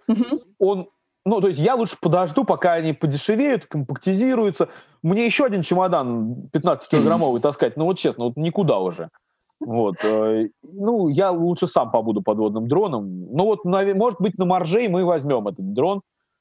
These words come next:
Speaker 2: э, не исключено. Вот.
Speaker 1: Вот,
Speaker 2: Вот.
Speaker 1: кстати, хотела спросить, да, вот, может, как раз вариант, чтобы это можно было выжить.
Speaker 2: Ну, ну, надо его застраховать тогда, это тоже. Ну, то есть, как, ну, всё это осуществимо, всё это делается. Но я думаю, что,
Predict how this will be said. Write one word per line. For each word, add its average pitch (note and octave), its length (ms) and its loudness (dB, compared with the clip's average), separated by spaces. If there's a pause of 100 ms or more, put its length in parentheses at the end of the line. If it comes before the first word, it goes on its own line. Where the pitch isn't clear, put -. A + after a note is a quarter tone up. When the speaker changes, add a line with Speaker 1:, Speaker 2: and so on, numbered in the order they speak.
(200)
Speaker 2:
э, A2 420 0
не C3+ 180 0
исключено. A2+ 720 -2
Вот. G2+ 320 -2 (520)
Speaker 1:
Вот, G#3 320 -2
Speaker 2:
Вот. - 20 -8
Speaker 1:
кстати, - 160 -6
хотела A3 240 0
спросить, G#3 460 -2
да, F3+ 120 2
вот, F3 140 -2
может, G3 180 0
как G3 120 -2
раз G3+ 180 -2
вариант, G3 500 -2 (140)
чтобы F3+ 320 -2
это F3+ 100 -2
можно F3+ 400 -2
было F3 240 0
выжить. E3+ 320 -2
Speaker 2:
Ну, E3+ 180 -6 (240)
ну, D#3+ 100 -4
надо G3 220 2
его F#3+ 120 2
застраховать F#3+ 720 -2
тогда, D3 340 0
это C3 140 -4
тоже. F3 260 -2
Ну, G#3 100 -6
то C#4+ 80 -4
есть, A#3+ 120 -2
как, G#3+ 140 -8 (140)
ну, E4+ 140 -6 (880)
всё - 180 0
это E3 260 -4
осуществимо, F#3+ 680 -2
всё E3 120 -2
это D3 100 -2
делается. G3 300 0
Но G3 100 -4 (420)
я F#3+ 220 2
думаю, G3+ 300 0
что, F#3+ 560 0